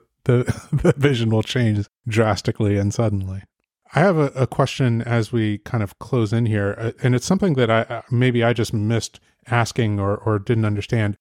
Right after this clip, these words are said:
was the transition from providing C I O services to both C I O and ciso services. Was that something that was planned early on because you had, like, information security and, and cybersecurity,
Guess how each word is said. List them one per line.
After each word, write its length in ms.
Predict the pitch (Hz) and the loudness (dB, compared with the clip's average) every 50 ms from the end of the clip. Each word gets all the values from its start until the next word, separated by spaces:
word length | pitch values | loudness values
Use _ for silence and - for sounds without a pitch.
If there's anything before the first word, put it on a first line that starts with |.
| _ _ _ | _ _ _
was 240 | - 131 123 - - - _ _ _ _ | 2 2 2 0 -4 -12 _ _ _ _
the 140 | - 147 131 | 0 0 0
transition 680 | 123 - - - 151 151 139 127 156 160 - - 170 135 | 0 -2 -4 -2 0 0 2 2 0 0 2 2 0 0
from 320 | - - 139 127 120 120 _ _ | 0 0 2 2 0 -2 _ _
providing 840 | - - 131 117 107 113 113 117 117 117 117 113 110 107 107 104 104 - _ _ _ _ | -4 -2 -2 0 0 0 2 2 2 2 2 0 0 0 -2 -4 -6 -8 _ _ _ _
C 300 | - - - - 156 131 | -8 -6 -2 2 2 4
I 200 | 117 113 113 110 | 4 4 4 4
O 200 | 107 110 117 117 | 4 4 4 2
services 640 | 113 - - 113 101 95 98 - - 104 98 95 - | 2 0 0 -2 -2 -2 -4 -4 -4 -4 -4 -4 -6
to 340 | - - - 113 101 98 98 | -8 -4 0 0 0 0 0
both 240 | 87 - 110 110 104 | 0 0 0 0 0
C 200 | - - - 117 | -2 -2 0 0
I 160 | 104 104 101 | 2 2 2
O 160 | 104 104 101 | 2 2 0
and 100 | 98 98 | 0 -2
ciso 360 | - - - 120 110 - 120 101 | -4 -4 -4 -2 -2 -2 -2 -2
services. 680 | - - 95 92 92 95 - - 95 92 90 87 - _ _ _ _ _ _ _ | -2 -4 -4 -4 -6 -8 -8 -8 -8 -8 -8 -8 -12 _ _ _ _ _ _ _
Was 140 | - 120 117 | -2 0 2
that 140 | 139 165 - | 2 0 0
something 400 | - 165 151 - - 143 139 131 | 0 0 0 2 2 2 2 2
that 160 | 120 123 117 | 2 0 0
was 160 | 120 113 104 | 0 -2 -2
planned 400 | - - - - 127 113 110 110 - | -4 -4 -4 0 0 2 0 0 0
early 320 | - 120 131 143 147 143 | 0 2 2 2 2 2
on 440 | 147 147 147 143 147 147 143 139 127 - - | 2 2 2 2 2 0 0 -2 -4 -8 -6
because 340 | 120 123 113 - 123 110 - | -4 -4 -2 0 0 0 0
you 100 | 117 107 | -2 -4
had, 480 | 101 110 113 123 123 123 123 120 123 - _ _ - | 0 0 0 2 2 0 -2 -4 -6 -8 _ _ -4
like, 140 | - 104 - | -4 -2 0
information 580 | 120 117 110 120 107 120 131 120 113 - - 113 | 0 0 0 0 -2 0 0 2 2 0 -2 -4
security 720 | - 123 - - - 120 117 117 113 117 113 113 113 110 | -6 -6 -4 -2 0 2 2 2 4 4 4 2 2 2
and, 180 | 104 98 101 101 | 0 -2 -2 -2
and 140 | 104 101 101 | -2 -2 0
cybersecurity, 920 | - 120 113 107 107 - - - 110 110 107 110 110 107 104 107 - | 0 0 0 0 -2 -6 -4 -2 0 0 2 2 2 0 0 -2 -4